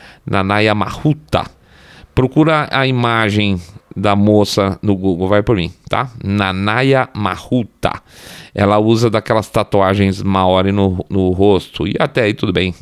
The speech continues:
é cultura deles, como se diz. A não ser pelo fato de que ela fez essa tatuagem três anos atrás aí pra ganhar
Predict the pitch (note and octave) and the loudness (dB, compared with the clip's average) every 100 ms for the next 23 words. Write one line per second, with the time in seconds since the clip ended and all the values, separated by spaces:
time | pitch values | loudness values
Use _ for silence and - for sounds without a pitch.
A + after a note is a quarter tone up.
0 | F#2+ F2 D#2+ G#2+ G2+ G#2 G2 F2+ E2+ D#2+ | -10 -8 -6 -6 -2 2 2 2 0 -4
1 | F#2 F2+ G2+ F2 D2+ - - C#3+ B2 _ | -6 -4 -2 -2 -4 -12 -16 -14 -14 _
2 | F#3 F#3+ F3+ F3 E3+ B2+ A#2 - C3 C#3 | -4 -2 0 0 0 0 0 2 0 0
3 | G#2+ G#2 - C3+ - D#3 - G2 - A#2+ | 0 -2 -4 -8 -4 -2 -2 -4 -4 -4
4 | A#2 - G#2 F#2+ - G#2+ G2+ F#2+ F#2+ G#2 | -4 0 0 0 0 -2 0 0 0 0
5 | G#2 F2+ F2 F#2+ F#2+ - C3+ D#3+ D3 C3+ | 0 0 0 2 0 0 -2 0 0 -2